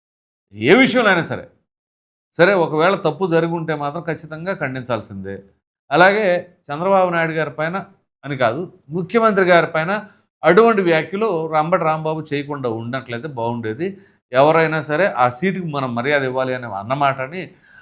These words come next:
అదే తరహాలో తెలుగుదేశం పార్టీ వాళ్ళు కూడా మాట్లాడారని చెప్పేసి అప్పుడు విమర్శిస్తే అది సహేతుకంగా ఉండేది. కానీ అది ఎక్కడా కూడా ఆ ధోరణిలో లేకుండా, "ఆ, రెండు మాటలు మాట్లాడి అంత మాత్రం ఇలా జరుగుతా, అలా చేస్తారా, ఇలా చేస్తారా?"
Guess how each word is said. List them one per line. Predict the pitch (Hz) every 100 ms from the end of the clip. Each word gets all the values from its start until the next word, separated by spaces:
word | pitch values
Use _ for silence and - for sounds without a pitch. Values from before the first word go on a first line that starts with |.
| -
అదే | 123 185 247
తరహాలో | 240 214 190 208 220
తెలుగుదేశం | 190 143 185 208 196
పార్టీ | 190 190 180
వాళ్ళు | 190 196
కూడా | 185 165
మాట్లాడారని | 151 185 202 208 208 208
చెప్పేసి | 196 190 165
అప్పుడు | 160 233
విమర్శిస్తే | 233 190 190 - 233 185 175 - _ _ -
అది | 254 254
సహేతుకంగా | 208 240 226 208 185 139
ఉండేది. | 90 82 _ _ _ _ _ _ -
కానీ | 160 151 135 135 - _ _ -
అది | 107 95 92
ఎక్కడా | 123 - 233 254
కూడా | 233 220 214
ఆ | 180 170
ధోరణిలో | 147 170 180 175
లేకుండా, | 147 131 120 104 98 92 - _ _ _ _
"ఆ, | 185 165
రెండు | 139 139
మాటలు | 151 170 165
మాట్లాడి | 160 151 170 160
అంత | 139 151
మాత్రం | 156 151 127
ఇలా | 135
జరుగుతా, | 139 131 123 165
అలా | 127 135
చేస్తారా, | 135 - 147
ఇలా | 170 135
చేస్తారా?" | 131 127 120 127 135